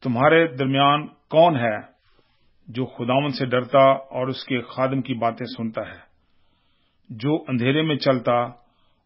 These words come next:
اور روشنی نہیں پاتا، وہ خداوند کے نام پر توکل کرے اور اپنے خدا پر بھروسہ رکھے۔ دیکھو، تم سب جو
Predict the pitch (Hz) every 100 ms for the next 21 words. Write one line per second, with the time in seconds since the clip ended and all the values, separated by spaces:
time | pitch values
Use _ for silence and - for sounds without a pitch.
0 | _ 123 110 120 139 - 135 120 120 117
1 | 110 - 87 - - _ - - _ _
2 | _ _ - 120 - 123 120 143 156 143
3 | 135 135 135 135 127 131 123 131 113 113
4 | 110 123 - _ _ _ _ _ _ _
5 | - 123 143 139 135 131 135 - 117 120
6 | 123 127 113 113 117 117 107 - 87 85
7 | _ _ _ _ _ _ _ - 101 127
8 | 139 151 151 156 - _ _ _ _ _
9 | - 131 - - 165 156 139